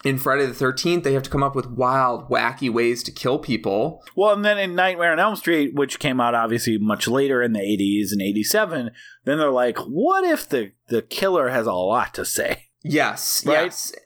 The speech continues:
Speaker 2: Like,
Speaker 1: yes.
Speaker 2: 'cause instead of these silent killers, like, I don't think Cropsey says a line in this movie. I mean, and he's not in a lot of it. Again, this is not one of the other big diversions from most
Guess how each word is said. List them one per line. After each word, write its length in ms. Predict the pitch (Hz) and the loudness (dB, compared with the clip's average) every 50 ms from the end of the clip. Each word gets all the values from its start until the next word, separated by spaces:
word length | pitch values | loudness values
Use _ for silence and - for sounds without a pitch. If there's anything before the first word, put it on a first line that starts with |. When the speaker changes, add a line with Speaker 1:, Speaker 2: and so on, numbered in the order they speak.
| _ | _
Speaker 2:
Like, 160 | - 139 151 147 | 0 2 2 2
Speaker 1:
yes. 160 | 139 - - | 2 0 -2
Speaker 2:
'cause 260 | 165 139 151 - - - | -4 -4 -4 -6 -6 0
instead 340 | 165 170 156 139 180 190 180 | 0 0 2 2 2 2 2
of 100 | 175 156 | 2 0
these 180 | 156 147 139 - | -2 -2 0 0
silent 440 | 165 156 156 156 151 147 127 - | 2 2 2 2 0 -2 -4 -4
killers, 760 | - - 147 135 131 131 127 123 120 117 113 113 110 - - - - - | -2 -2 0 2 2 2 2 2 2 2 2 2 0 -2 -4 -4 -2 -2
like, 100 | 135 160 | 0 2
I 40 | |
don't 160 | 226 285 302 233 | 4 2 2 2
think 160 | 214 139 - | 0 -2 0
Cropsey 500 | - - 143 127 120 - - 151 120 110 | 2 2 2 2 0 -2 -2 -2 0 2
says 220 | - 135 120 110 | 2 0 2 0
a 80 | 110 95 | 0 0
line 400 | 90 104 143 185 202 185 139 110 | 2 2 2 2 2 0 -2 -6
in 160 | 107 95 90 | -6 -6 -6
this 180 | 87 80 - - | -6 -6 -6 -4
movie. 540 | 90 82 80 73 - - 58 53 50 - - _ _ - | -4 -2 -2 -2 -2 -4 -4 -6 -8 -12 -16 _ _ -2
I 60 | 165 | 0
mean, 120 | 180 190 190 | 0 2 2
and 140 | 202 214 | 2 2
he's 160 | 226 208 185 233 | 2 2 2 4
not 220 | 294 294 277 220 | 2 2 2 0
in 100 | 202 202 | -2 -2
a 80 | 170 147 | 0 2
lot 220 | 143 139 131 123 | 2 2 0 2
of 40 | 113 | 0
it. 60 | 127 | 0
Again, 240 | 139 139 143 139 123 | 0 0 -2 -2 0
this 160 | 131 175 - | -2 -2 0
is 140 | - 196 160 | 0 -2 0
not 380 | 170 175 165 156 156 147 123 - _ _ _ _ _ _ _ _ | 0 0 2 2 0 0 -2 -4 _ _ _ _ _ _ _ _
one 240 | 139 135 156 180 196 | -4 -2 0 2 2
of 80 | 208 180 | 2 0
the 160 | 185 - - | 0 0 0
other 220 | 143 156 147 143 | 0 2 2 0
big 240 | 135 117 123 104 104 | 0 -2 -4 -2 -2
diversions 480 | 117 107 107 117 117 113 131 127 117 - | -4 -2 0 0 0 2 0 -2 -2 0
from 160 | 120 110 110 | 0 0 2
most 400 | 107 107 107 101 - - - | 2 2 0 0 -4 -10 -12